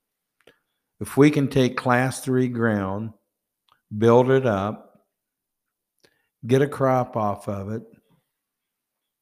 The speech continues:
twenty percent less in, uh, investment in that ground than we did the other stuff. There's a lot less competition if you wanna go out there and be the entrepreneur to pick something up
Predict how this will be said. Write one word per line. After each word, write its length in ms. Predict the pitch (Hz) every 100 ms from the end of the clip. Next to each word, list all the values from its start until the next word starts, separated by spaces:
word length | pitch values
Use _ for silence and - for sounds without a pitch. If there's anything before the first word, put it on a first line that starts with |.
| _ _ _ _ _ _ _ -
twenty 280 | - 127 123
percent 480 | 113 113 - 120 113
less 320 | 113 113 -
in, 240 | 127 120 117
uh, 280 | 101 98 98
investment 720 | 113 110 123 117 - 113 101
in 80 | 107
that 220 | 107 107
ground 400 | 107 110 104 104
than 80 | 101
we 120 | 101
did 260 | 104 101
the 160 | 98 101
other 240 | 107 110
stuff. 460 | 101 - 92 92 101 _ _ _ _ _ _ _
There's 180 | 110 101
a 40 |
lot 360 | 101 98 117 -
less 220 | 110 113
competition 1040 | - 113 113 117 107 123 113 - 101 101 - _ _ _ _ 101
if 200 | 104 113
you 80 |
wanna 180 | 107 107
go 120 | 104
out 220 | 104 104 110
there 140 | 110
and 120 | 104
be 140 | 107 104
the 160 | 101
entrepreneur 920 | 101 104 101 107 127 123 104 98 98 - _ _ _ _
to 60 |
pick 260 | 98 113 104
something 480 | - 113 117 147 139
up 360 | 104 101 104